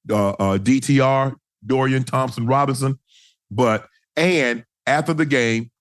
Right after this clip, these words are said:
Kevin Stefanski named Joe Flacco the starter for the rest of the season.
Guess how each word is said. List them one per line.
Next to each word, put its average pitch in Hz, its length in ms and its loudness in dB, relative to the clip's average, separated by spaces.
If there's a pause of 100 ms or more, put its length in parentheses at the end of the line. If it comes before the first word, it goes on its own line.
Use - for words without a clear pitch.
(220)
Kevin 147 240 0
Stefanski 127 720 -2 (240)
named 117 400 2 (220)
Joe 123 260 0
Flacco 123 560 0 (200)
the 107 80 -4
starter 123 380 2
for 117 120 -4
the 107 100 0
rest 113 260 0
of 110 60 -4
the 98 40 -8
season. 98 360 -6